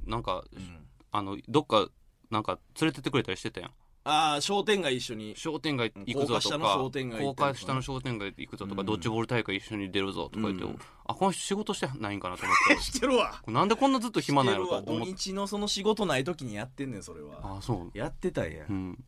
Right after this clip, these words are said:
Speaker 2: あ、あれ、だから、その、それで思い出してんけど、あの、バレーボール、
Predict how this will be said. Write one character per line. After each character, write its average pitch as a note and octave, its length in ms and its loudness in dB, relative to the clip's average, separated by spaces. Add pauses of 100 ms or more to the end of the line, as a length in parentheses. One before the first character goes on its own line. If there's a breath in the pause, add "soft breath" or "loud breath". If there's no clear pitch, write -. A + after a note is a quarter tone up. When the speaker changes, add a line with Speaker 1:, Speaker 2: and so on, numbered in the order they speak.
Speaker 2:
あ、 G2+ 160 -4 (300 loud breath)
あ E3+ 80 2
れ、 F#3 120 6
だ G#3 100 4
か E3 100 4
ら、 A#2 200 2
そ D3+ 140 -2
の、 C#3+ 320 0 (260 soft breath)
そ - 140 -6
れ G3 80 2
で F3 60 0
思 F#3 120 2
い F3+ 40 0
出 E3+ 80 0
し E3 80 -6
て G#2 60 -6
ん - 20 -10
け D#2+ 80 -14
ど、 D#2 280 -16
あ F2+ 80 -8
の、 F2+ 440 -10
バ D3+ 140 -2
レ F#3+ 160 6
ー - 20 4
ボ A3 180 4
ー A#3 200 0
ル、 - 60 -14